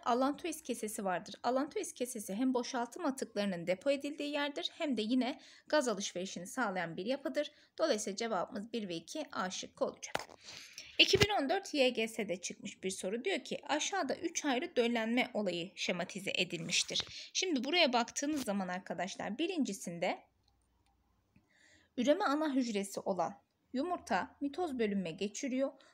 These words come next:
Bu yumurtalar farklı spermlerle dölleniyorlar ve iki tane zigot oluşuyor. Bunlar birbirinden farklı canlılardır, değil mi? Farklı. İkincisine bakıyorum. Yumurta spermle dölleniyor.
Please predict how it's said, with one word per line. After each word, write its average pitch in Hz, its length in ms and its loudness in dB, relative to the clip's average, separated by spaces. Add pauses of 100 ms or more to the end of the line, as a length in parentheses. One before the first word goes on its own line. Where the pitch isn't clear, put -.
(140)
Bu 403 80 4
yumurtalar 294 720 0
farklı 285 340 -2
spermlerle 196 840 0
dölleniyorlar 269 680 2
ve 330 80 -4
iki - 160 -14
tane 330 280 -2
zigot 269 340 0
oluşuyor. 202 380 -2
Bunlar 269 320 0
birbirinden 330 540 -4
farklı 302 300 0
canlılardır, 185 680 0
değil 480 120 0
mi? 202 180 -4 (360)
Farklı. - 440 4 (720)
İkincisine 349 580 2
bakıyorum. 196 400 2 (220)
Yumurta 330 380 0
spermle 254 640 0
dölleniyor. 294 580 4